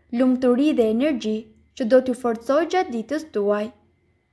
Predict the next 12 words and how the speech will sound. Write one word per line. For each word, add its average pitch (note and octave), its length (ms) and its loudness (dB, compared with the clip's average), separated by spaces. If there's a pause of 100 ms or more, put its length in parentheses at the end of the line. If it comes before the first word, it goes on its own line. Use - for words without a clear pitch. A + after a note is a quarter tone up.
(460)
Çorapet B3 760 2
mund C#4 260 0
t'ju C#4 100 2
ndihmojnë B3+ 520 2
në F#4 100 -2
zbutjen A3 580 -4 (140)
e A#3 180 -6
këmbëve D4+ 480 2
të F#4 200 -2
thata. G3+ 440 -4 (1000)
Nëse C4+ 360 2
keni F4+ 340 -2